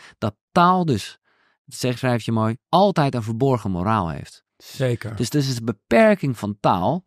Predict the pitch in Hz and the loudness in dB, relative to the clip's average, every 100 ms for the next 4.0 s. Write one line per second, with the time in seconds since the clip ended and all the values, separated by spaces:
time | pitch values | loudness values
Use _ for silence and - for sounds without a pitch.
0 | 185 123 123 117 - 139 - - - _ | -6 -2 0 -2 0 0 0 -8 -14 _
1 | _ _ _ _ - 175 123 - - _ | _ _ _ _ -2 0 0 -4 -12 _
2 | _ - 127 104 _ - 120 - - 190 | _ -2 -2 -2 _ -10 -4 0 2 0
3 | - 117 110 117 104 80 127 110 - | 2 0 2 2 2 2 0 -2 -8